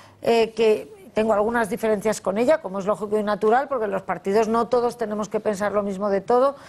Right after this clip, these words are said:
pero yo creo que es muchísimo más lo que nos sepa-, lo que los une que lo que nos separa,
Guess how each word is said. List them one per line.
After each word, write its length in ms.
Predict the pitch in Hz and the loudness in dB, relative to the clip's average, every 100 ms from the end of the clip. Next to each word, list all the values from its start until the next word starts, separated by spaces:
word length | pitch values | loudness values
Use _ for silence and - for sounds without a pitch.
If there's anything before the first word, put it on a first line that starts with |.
| - - | -20 -6
pero 120 | - 240 | 0 2
yo 140 | 294 | 2
creo 180 | 311 311 | 2 0
que 60 | |
es 80 | 294 | 0
muchísimo 760 | 277 302 302 - 311 311 262 247 | 0 -2 -2 -4 -2 0 0 2
más 240 | 262 240 | 0 0
lo 100 | 233 | -2
que 120 | 220 | -2
nos 180 | 208 214 | -4 -4
sepa-, 380 | - 226 - - | -6 -6 -4 2
lo 160 | 220 | 2
que 80 | 214 | 2
los 280 | 208 214 - | 2 2 0
une 200 | 330 285 | 0 0
que 80 | 220 | 2
lo 100 | 214 | 2
que 80 | 208 | 0
nos 160 | 196 | -6
separa, 440 | - 202 285 320 | -6 -2 0 -2